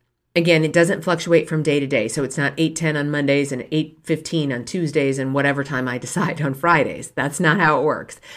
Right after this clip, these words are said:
They pick a specific time that does not fluctuate from day to day, and then they are expected to show up at that time as their start time. I work with a couple of different manufacturing organizations who have tried this,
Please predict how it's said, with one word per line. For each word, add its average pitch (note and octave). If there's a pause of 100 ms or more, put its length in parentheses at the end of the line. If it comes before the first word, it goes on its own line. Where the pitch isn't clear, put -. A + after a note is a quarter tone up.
(140)
They D#3
pick E3
a D3
specific F#3
time E3
that C#3+
does F#3
not E3+
fluctuate D3
from D#3
day C#3
to C#3
day, C3+
and D3
then D3+
they D#3
are D3
expected C#3+
to D#3
show C#3+
up C3 (200)
at E3
that F3
time B2+
as C#3+
their C3+
start -
time. - (880)
I F3
work G#3
with F#3+
a F3+
couple F3+
of E3
different D#3+
manufacturing E3+
organizations F3+
who D#3+
have D3+
tried F#3+
this, G3